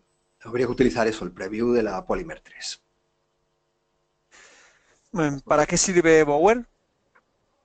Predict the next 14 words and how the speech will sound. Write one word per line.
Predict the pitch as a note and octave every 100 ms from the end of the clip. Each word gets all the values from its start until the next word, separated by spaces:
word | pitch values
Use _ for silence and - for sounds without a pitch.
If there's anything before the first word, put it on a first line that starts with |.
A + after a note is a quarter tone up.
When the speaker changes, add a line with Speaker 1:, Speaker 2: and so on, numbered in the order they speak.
| _ _
Speaker 1:
Bower | - F3+ F3+
es | A3
un | D#3+
gestor | D3 - C3
de |
dependencias | B2+ A#2+ A#2+ B2+ D3 C#3 C3 D3 -
que | A2
lo | G#2
que | G#2
hace | G#2+ A#2+
es | B2
que | -
te | G#2+ G2
descarga | F#2 - A2 A2+ A2+ A2 G#2+